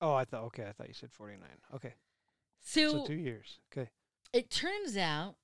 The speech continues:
Speaker 2: Carl was very introvert. He had little friends,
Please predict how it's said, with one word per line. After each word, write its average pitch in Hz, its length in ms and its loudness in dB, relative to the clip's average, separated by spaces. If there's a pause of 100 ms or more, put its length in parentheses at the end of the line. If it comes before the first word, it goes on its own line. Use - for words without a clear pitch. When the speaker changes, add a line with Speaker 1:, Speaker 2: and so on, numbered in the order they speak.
(340)
Speaker 2:
Carl 202 480 6
was 160 680 0 (760)
very 214 520 8
introvert. 156 800 -4 (1120)
He 185 140 0
had 165 260 2 (340)
little 247 400 8
friends, 143 600 -4